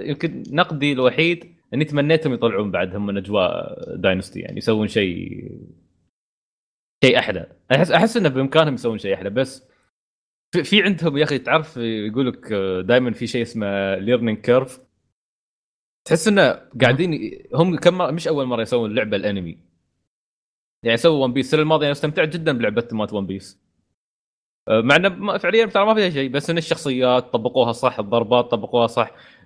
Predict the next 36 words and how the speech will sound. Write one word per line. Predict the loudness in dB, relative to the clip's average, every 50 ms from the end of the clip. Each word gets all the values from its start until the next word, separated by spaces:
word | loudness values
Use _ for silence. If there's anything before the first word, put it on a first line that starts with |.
| _ -14 -12 -10 -6
تحسهم | -2 0 0 0 4 4 4 4 4 0
يعرفون | -2 0 2 2 0 0 -2 -4
كيف | -2 -2 -4 -4
يطبقون | -2 0 -2 -2 -2 -2 -4 -4 -4 -4 -2 0
لعبة، | 0 0 2 2 0 -2 -2 -2 -6 -16 _ _ _ _ _ _ _ _
يسوون | -6 -2 0 0 2 2
لك | 0
لعبة | 0 0 0 -2 -2
بنظام | -2 0 2 4 4 4 4
داينستي، | 4 2 0 0 -2 -6 -8 -8 -8 -8 -6 -8 -6 -2
لكن، | 0 0 0 0 -2 -4 -4 -4 -4
آه، | -2 -2 -2 -2 -2 -2 -4 -4
مخصصة | -4 0 2 2 2 2 -2 -2 -2 -2
لعشاق | -2 0 -4 -2 0 2 2 2 0 -4 -12 -20 _ _ _ _ _ _
مثلًا | -10 -2 0 2 2 2 2 0
أنمي | -2 -2 -2 -2
معين. | -2 -2 -2 -2 -2 -4 -6 -10 -12 _ _ _ _ _ _ _ _ _ _ _ _ _ _ _ _ -2
أحسهم | -2 0 2 2 4 4
هم | 4 2
مبدعين | 0 0 0 0 0 0 0
في | 0
الموضوع | 0 0 0 0 0 0 0 2 2 2
هذا، | 4
وهالمرة | 4 4 4 4 4 6 4
مع | 4 2 0
أتاك | -2 -2 -2 -2 -2
أون | -2 0
تايتن | 0 0 2 0 -2 -2
نوعًا | -2 -2 -2 -2
ما | -2 -2 0 0
نقلة، | 0 0 0 0 0
لأن | 0 2 0 0
أتاك | 0 2 2 0 0
أون | -2 -2
تايتن | 0 0 0 0 -2 -4 -4 -4
ت-، | -4